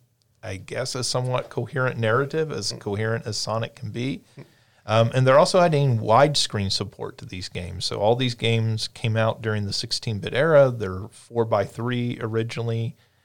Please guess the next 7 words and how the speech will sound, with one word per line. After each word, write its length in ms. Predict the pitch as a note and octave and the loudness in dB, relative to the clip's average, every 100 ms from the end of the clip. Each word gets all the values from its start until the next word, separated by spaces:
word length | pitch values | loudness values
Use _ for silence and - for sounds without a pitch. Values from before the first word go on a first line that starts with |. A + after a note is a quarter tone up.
| _ | _
um, 300 | F#2 F#2 F2+ | -6 -6 -6
you 140 | E2+ F#2 | -8 -10
know, 80 | F2 | -8
the 80 | F#2 | -8
more 220 | F#2+ G2+ | -6 -4
square 720 | - - G#2 G#2 G#2+ G#2 G#2 | -4 -4 -2 0 0 -2 -4
orientation. 920 | - G#2 G#2 A2 A#2 A2 A2 G#2+ G#2+ | -4 -4 -4 -6 -6 -6 -6 -4 -6